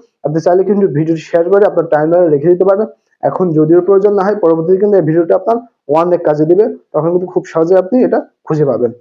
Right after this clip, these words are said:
তো যাই হোক, কথা বলবো না, চলুন শুরু করা যাক। তো বন্ধুরা, প্রথমে আপনারা চলে আসবেন আপনাদের ফোন থেকে Google-এ অথবা Chrome-এ। এরপরে আপনার সার্চ বারে চলে যাবেন। সার্চ বারে যাওয়ার পরে আপনারা লিখবেন অনলাইন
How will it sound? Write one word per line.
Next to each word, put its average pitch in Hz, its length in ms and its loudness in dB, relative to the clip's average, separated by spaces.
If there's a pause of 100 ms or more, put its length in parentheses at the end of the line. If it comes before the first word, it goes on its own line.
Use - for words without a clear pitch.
(200)
তো 156 140 -4
যাই 143 140 0
হোক, 165 100 -2 (100)
কথা 151 180 -2
বলবো 185 180 2
না, 185 120 0
চলুন 202 180 4 (200)
শুরু - 200 -6
করা - 140 -8 (100)
যাক। - 120 -20 (420)
তো 208 140 2
বন্ধুরা, 220 260 2 (140)
প্রথমে 202 300 2
আপনারা 214 260 2
চলে 208 160 2
আসবেন 185 220 2 (100)
আপনাদের 175 340 0
ফোন 185 140 -2
থেকে 196 200 2 (120)
Google-এ 180 360 4 (200)
অথবা 190 280 -2 (220)
Chrome-এ। 127 340 -2 (540)
এরপরে 208 360 2 (420)
আপনার 165 260 0
সার্চ 160 220 -2
বারে 180 160 4
চলে 190 180 4
যাবেন। 196 200 4 (480)
সার্চ 180 240 0
বারে 190 160 4
যাওয়ার 196 180 2
পরে 175 140 2 (420)
আপনারা 175 300 0
লিখবেন 180 300 2 (380)
অনলাইন 202 380 2